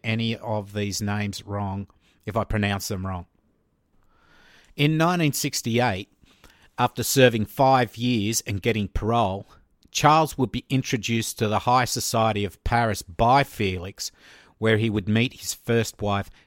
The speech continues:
Chantal Compagnon. They were married late nineteen sixty-nine, and after travelling through many countries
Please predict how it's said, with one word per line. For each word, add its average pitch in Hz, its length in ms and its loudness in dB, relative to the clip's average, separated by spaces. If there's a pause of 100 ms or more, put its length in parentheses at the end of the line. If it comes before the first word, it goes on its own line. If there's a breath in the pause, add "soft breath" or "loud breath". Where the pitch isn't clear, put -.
Chantal 101 680 -4 (280 soft breath)
Compagnon. 92 840 -4 (1200 loud breath)
They 107 80 0
were 98 140 2
married 131 580 4 (100)
late 127 480 0
nineteen 113 600 -2
sixty-nine, 107 1000 -2 (420 soft breath)
and 113 140 -2
after 110 300 -2
travelling 131 480 2
through 107 300 0
many 117 420 2
countries 104 580 -4